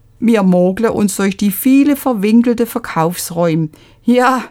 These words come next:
und dann bin ich donnerstolzer Besitzer einer bekannten Schweizer Uhr geworden. Man hat sie mir ins Hotel geliefert. Wahrscheinlich Vorschrift, mit Zertifikat, wegen dem Zoll. Alles unkompliziert.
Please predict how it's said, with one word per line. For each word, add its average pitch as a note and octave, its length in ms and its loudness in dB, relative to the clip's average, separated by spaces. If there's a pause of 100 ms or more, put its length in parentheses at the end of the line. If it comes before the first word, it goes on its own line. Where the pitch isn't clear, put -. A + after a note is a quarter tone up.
(380)
und A#3+ 340 0
dann A#3+ 260 4
bin C#4 220 2
ich A#3+ 100 0
donnerstolzer A#3 840 0
Besitzer A#3 680 -4 (300)
einer G3+ 220 -2
bekannten F#3+ 540 -4
Schweizer - 480 -4
Uhr D4+ 260 2
geworden. D#3+ 480 -2 (800)
Man D#3+ 140 -6
hat A3+ 160 -4
sie F#3 120 -2
mir G3+ 160 0
ins A#3 180 2
Hotel F#3 380 0
geliefert. E3 580 -6 (580)
Wahrscheinlich D#3 460 -4
Vorschrift, G#3+ 880 -4 (180)
mit E3 200 -8
Zertifikat, - 1000 -4
wegen F3+ 340 -6
dem - 40 -6
Zoll. D#3 300 -2 (280)
Alles C#4+ 640 0
unkompliziert. F3 1040 -4